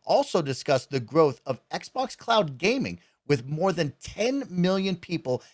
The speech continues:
having streamed games to date. Xbox Cloud Gaming is only available to Xbox Game Pass Ultimate subscribers, indicating that at least forty percent of the twenty-five million Game Pass subscribers,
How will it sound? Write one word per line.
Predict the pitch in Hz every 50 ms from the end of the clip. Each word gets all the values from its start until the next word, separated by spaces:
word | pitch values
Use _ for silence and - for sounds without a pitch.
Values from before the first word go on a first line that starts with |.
| _ _
having | - 156 156 151
streamed | 135 - - - 160 175 196 208 185 139
games | 143 135 131 131 127 - -
to | - 123
date. | 113 - 175 175 113 82 - - _ _ _ _ _
Xbox | - 113 - - 127 117 110 -
Cloud | - - 135 120 117 110
Gaming | 107 156 165 160 151 143
is | 135 113 - -
only | 156 180 208 226 220
available | 190 165 175 160 156 151 143 156
to | 135 -
Xbox | - 151 - - - 143 131 120 -
Game | - 151 151 143
Pass | - 135 131 120 - - _ -
Ultimate | 170 - - - 190 170 143 -
subscribers, | - 120 110 - - 139 123 117 113 117 123 - - _ _ _ _ _ _ -
indicating | 240 269 254 226 175 - 170 147 143 147 143
that | 139 151 147 143
at | 143 143
least | 147 151 165 143 - - - _ _ _ -
forty | 233 247 262 254 285 269
percent | - - 254 226 - - - 226 196 156 131 - - _ _ _ _ -
of | 139 131
the | 123 131
twenty-five | - - - - - 170 180 190 220 220 - - 190 180 175 175 160 151 135 135
million | 139 143 170 208 226 208 151 117 104 104 - - _ _ _ -
Game | 139 139 139 -
Pass | 151 143 139 135 -
subscribers, | 147 127 - - - 139 135 127 113 123 117 -